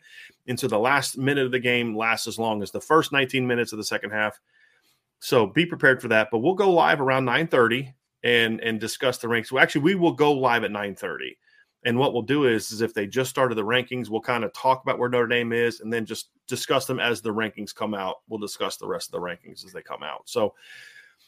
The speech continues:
we'll have that tonight at nine thirty as well. And, uh, it'll be fun. It'll be fun. So we've got a lot planned for this week, Ryan.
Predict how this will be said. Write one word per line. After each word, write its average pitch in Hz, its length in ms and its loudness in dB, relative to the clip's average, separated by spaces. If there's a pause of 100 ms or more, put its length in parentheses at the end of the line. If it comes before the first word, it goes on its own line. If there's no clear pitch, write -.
(140)
we'll 156 140 8
have 143 180 6
that 127 200 4
tonight 120 280 2
at - 120 -4
nine 110 340 -2
thirty 107 400 -6
as 90 260 -10
well. 135 640 6 (140)
And, 110 380 -4
uh, 92 220 -4 (200)
it'll 160 100 -6
be 185 120 2
fun. 101 400 0 (240)
It'll 120 100 -6
be 123 80 0
fun. 78 420 -4
So 107 200 -2
we've 117 140 0
got 127 120 4
a 113 40 2
lot 113 240 0
planned 107 300 -4
for 107 80 -6
this 95 180 -6
week, 104 220 -8
Ryan. 90 300 -4